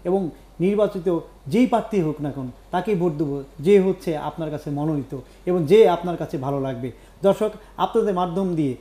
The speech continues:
আজকের এই নির্বাচনী প্রচারণা আড্ডায় আজকে আমি বিদায় নিচ্ছি। জহুরুল ইসলাম মন, সবাই ভালো থাকবেন, সুস্থ থাকবেন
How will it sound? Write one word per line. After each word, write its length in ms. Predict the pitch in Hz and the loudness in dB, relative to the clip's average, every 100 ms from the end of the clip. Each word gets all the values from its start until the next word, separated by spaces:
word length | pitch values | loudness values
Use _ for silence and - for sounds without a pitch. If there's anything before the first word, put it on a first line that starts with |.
| - - | -14 -6
আজকের 440 | 175 185 - 190 123 - - - | -4 -4 0 0 0 -6 -20 0
এই 300 | 175 175 151 - - - - - - - - - | 4 4 2 -6 -20 -20 -20 -20 -20 -20 -12 0
নির্বাচনী 540 | 160 208 233 220 190 | 4 6 6 4 0
প্রচারণা 680 | 180 175 175 170 160 151 143 - | -2 -2 -2 -2 -4 -6 -6 -6
আড্ডায় 380 | 156 147 151 123 - - | -6 -2 -4 -6 -12 -10
আজকে 260 | 151 - 170 | -8 -4 -2
আমি 180 | 156 143 | -2 2
বিদায় 240 | 170 170 | 4 4
নিচ্ছি। 260 | 165 160 165 | 0 -2 -2
জহুরুল 260 | 170 175 | 0 0
ইসলাম 260 | 170 185 175 | -2 -6 -6
মন, 180 | 175 175 - - | -6 -8 -14 -6
সবাই 200 | 180 170 | 0 2
ভালো 200 | 156 175 | 2 2
থাকবেন, 360 | 165 156 156 156 - | 0 -2 -4 -6 -8
সুস্থ 180 | 175 156 | -8 -6
থাকবেন 360 | 147 143 147 | -6 -4 -4